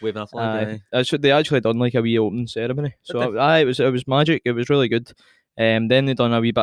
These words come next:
Speaker 2: of Yes Sir, I Can Boogie, and it seemed like most people joined in at that. But as soon as the game started, um, it was, it was a poor national anthem. You could <laughs> ha-, you could
Speaker 1: It
Speaker 2: hardly
Speaker 1: sounded great in the telly. It
Speaker 2: Aye.
Speaker 1: sounded absolutely amazing in the telly. Was there a microphone, like, right in front of you? Did you take your own one?
Speaker 2: Aye, I did, aye,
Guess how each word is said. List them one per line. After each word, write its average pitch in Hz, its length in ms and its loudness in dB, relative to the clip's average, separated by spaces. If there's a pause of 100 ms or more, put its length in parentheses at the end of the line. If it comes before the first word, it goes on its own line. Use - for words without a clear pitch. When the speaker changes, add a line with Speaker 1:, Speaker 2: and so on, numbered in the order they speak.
Speaker 2:
of 117 40 2
Yes 113 260 4
Sir, 120 180 -2
I 113 140 2
Can 117 200 -8
Boogie, 123 320 0
and 113 140 -4 (180)
it 120 100 -6
seemed 123 280 -8
like 117 100 -2
most 120 320 -6
people 123 280 -4
joined 120 300 -2
in 117 100 0
at 101 80 -2
that. 117 260 0 (460)
But 127 100 0
as 120 100 -2
soon 160 160 -2
as 127 80 -2
the 117 80 -2
game 113 240 -2
started, 113 640 -2 (240)
um, 107 460 -2 (140)
it 113 80 -4
was, 113 160 -6 (180)
it 117 100 -2
was 104 100 -2
a 107 100 0 (140)
poor 131 220 4
national 110 500 -2
anthem. 120 340 -4
You 117 80 -6
could - 200 -12
<laughs> - 40 -20
ha-, - 160 -2 (480)
you 147 80 -8
could - 140 -4
Speaker 1:
It - 20 -14
Speaker 2:
hardly 160 260 2
Speaker 1:
sounded 247 220 -2
great 156 140 -4
in 151 80 -10
the 131 60 -12
telly. 160 240 -10
It 151 80 -16 (100)
Speaker 2:
Aye. - 60 -10
Speaker 1:
sounded 131 280 -2
absolutely 143 340 -8
amazing 135 240 -10
in - 20 -10
the 151 80 -18
telly. 147 160 -12
Was 123 80 -18
there 135 100 -8
a - 20 -10
microphone, 147 360 -12
like, 107 80 -12
right 120 180 -8
in 120 80 -16
front 143 160 -10
of 160 40 -8
you? 151 60 -10
Did - 100 -16
you 139 60 -4
take 135 200 -12
your 123 80 -8
own 156 100 -8
one? 143 180 -8 (480)
Speaker 2:
Aye, 131 220 2
I 120 60 -2
did, 131 180 -2
aye, 123 220 0